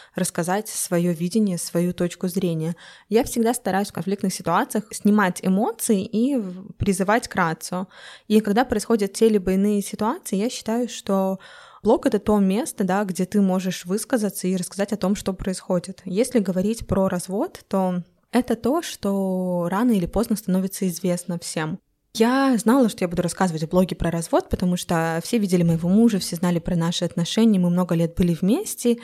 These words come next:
и я просто не знала, когда я это сделаю. Но что происходит дальше? <laughs> Бедный мой муж, который зарегистрировался на Тиндере, в первый же день мне начинают в директ присылать его фотографии на Тиндере.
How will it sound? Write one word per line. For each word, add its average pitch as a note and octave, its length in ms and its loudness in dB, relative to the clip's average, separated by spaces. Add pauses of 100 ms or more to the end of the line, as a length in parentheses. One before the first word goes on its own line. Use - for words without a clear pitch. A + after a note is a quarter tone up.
(260)
и - 80 0
я A3+ 320 4
просто A#3+ 240 2
не A3 60 6
знала, A3+ 200 0
когда F#3+ 240 -2
я G3+ 140 0
это G3 160 -4
сделаю. F3 440 -4
Но A3+ 200 0
что - 180 -2
происходит G#3+ 540 0
дальше? A#3 480 -2
<laughs> A3+ 540 4
Бедный A#3+ 380 4
мой G3 200 2
муж, A3 340 2
который G3 260 2
зарегистрировался G3 880 0
на F3 140 0
Тиндере, F#3 480 2
в - 80 -8
первый F#3+ 360 4
же F3 140 -2
день C#4 320 0 (300)
мне G#3+ 140 8
начинают F#3 360 4
в F3 80 -6
директ D#4 400 2
присылать F#3+ 460 2
его G3 100 2
фотографии F#3 560 2
на F#3 180 4
Тиндере. F3 640 2